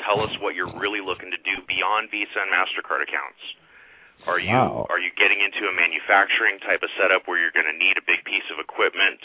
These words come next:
Speaker 1: to build or make the product that you're trying to make? Or are
Speaker 2: Right.
Speaker 1: you trying to promote a website and you need advertising money in the long haul? What, what is it that you really need to do? And I want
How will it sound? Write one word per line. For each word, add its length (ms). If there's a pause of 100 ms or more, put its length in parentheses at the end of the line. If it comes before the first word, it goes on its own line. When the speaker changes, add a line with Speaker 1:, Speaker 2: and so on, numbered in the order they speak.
Speaker 1:
to 80 (240)
build 240 (160)
or 80
make 240
the 80
product 360
that 40
you're 160
trying 200
to 80
make? 280 (800)
Or 100
are 80
Speaker 2:
Right. 80
Speaker 1:
you 80
trying 300
to 80
promote 320
a 100
website 560
and 160
you 60
need 220
advertising 680
money 240
in 80
the 60
long 340
haul? 320 (720)
What, 260
what 200
is 120
it 120
that 100
you 180
really 320
need 220
to 80
do? 240
And 100
I 80
want 160